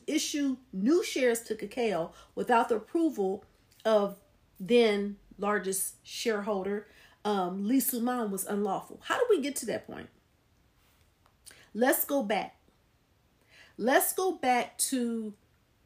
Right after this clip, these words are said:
two thousand and twenty-two when Lee Soo-man had a licensing, production licensing company called Light Planning. That was the name of it.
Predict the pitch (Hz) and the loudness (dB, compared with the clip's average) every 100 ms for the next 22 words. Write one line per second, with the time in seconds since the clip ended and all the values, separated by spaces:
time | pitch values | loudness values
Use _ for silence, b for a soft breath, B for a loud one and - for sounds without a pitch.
0 | _ _ - 330 339 320 247 254 240 214 | _ _ -4 0 0 0 0 0 -2 -2
1 | 196 196 240 233 202 - - 277 214 165 | -2 -4 -2 -2 -4 -6 -4 -2 -2 -4
2 | 180 b b b b b 202 254 254 247 | -10 b b b b b 0 2 4 4
3 | 240 233 226 b b b _ - 208 311 | 2 0 -4 b b b _ -8 4 6
4 | 320 339 269 233 220 233 226 214 202 214 | 6 4 2 2 0 -2 0 0 2 2
5 | 220 240 247 233 - 226 214 226 220 226 | 2 2 0 0 0 0 0 0 2 2
6 | - 240 214 220 220 208 208 208 196 196 | 0 -2 0 0 -2 -4 -6 -4 -6 -6
7 | 202 190 185 180 b b b - 208 180 | -4 -4 -4 -8 b b b -2 0 0
8 | 180 190 208 - 254 196 151 165 190 202 | 0 0 0 -4 -6 -4 -6 -8 -4 0
9 | 208 202 190 170 160 151 160 - | 0 0 -4 -4 -6 -6 -8 -10